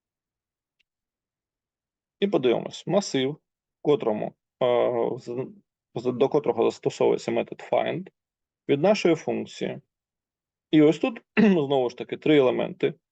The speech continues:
е, точніше, три аргументи: value, index, array, і перевірка на те, що у нас буде, е, значення більше за вісімнадцять. І у нас повернулося наступне.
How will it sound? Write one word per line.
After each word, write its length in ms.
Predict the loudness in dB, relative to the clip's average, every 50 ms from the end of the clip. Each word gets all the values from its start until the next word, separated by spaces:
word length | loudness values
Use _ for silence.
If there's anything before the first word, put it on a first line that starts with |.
| _ _ _ _ _ _ _ _ -2
е, 380 | 2 4 4 6 6 4 4 2
точніше, 400 | 0 -4 -4 -2 -2 -2 -2 0
три 160 | 0 2 2
аргументи: 540 | 2 2 0 -2 -4 -4 -4 -4 -4 -4 -2
value, 480 | 0 0 0 0 0 -4 -6 -6 -8
index, 400 | -8 -6 -6 -6 -6 -8 -8 _
array, 400 | -2 0 2 2 2 0 -2 -4 -8 _ _ _ _ _ _ _ _ -8
і 60 | -4
перевірка 520 | -2 0 0 0 0 -2 -2 -2 -2 -4
на 80 | -4 -2
те, 160 | -2 -4 -4
що 160 | -4 -4 -6
у 40 | -6
нас 200 | -4 -4 -4 -4
буде, 380 | -6 -8 -8 -4 -4 -4 -4 -6 _ -4
е, 220 | -4 -2 -2 -4
значення 480 | -4 -4 -4 -4 -4 -4 -6 -8 -8 -8
більше 540 | -10 -10 -8 -6 -6 -6 -4 -2 -4 -4 -4 _ _ _ -8
за 160 | -4 -2 -2
вісімнадцять. 560 | -2 -2 -6 -6 -6 -4 -6 -8 -10 -16 _ _ _ _ _ _ _ _ _ _ _ _ _ _ _ _ 0
І 60 | 2
у 80 | 2 4
нас 180 | 4 2 2
повернулося 800 | 0 0 0 2 4 2 2 2 0 0 0 0 0 -2 -4 -2
наступне. 500 | -2 -2 -2 -2 -4 -4 -4 -10 -14